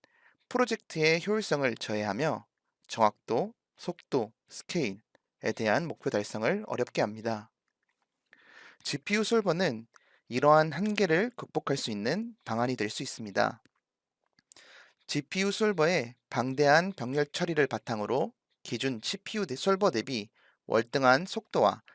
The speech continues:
대규모 모델 처리 역량을 제공하여 정확도, 속도, 스케일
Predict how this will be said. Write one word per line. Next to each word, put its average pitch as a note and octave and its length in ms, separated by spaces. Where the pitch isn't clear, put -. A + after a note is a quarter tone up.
대규모 B2 380
모델 A2+ 320
처리 G3 300
역량을 A2 380
제공하여 G#2+ 640
정확도, A2+ 680
속도, - 520
스케일 A2+ 480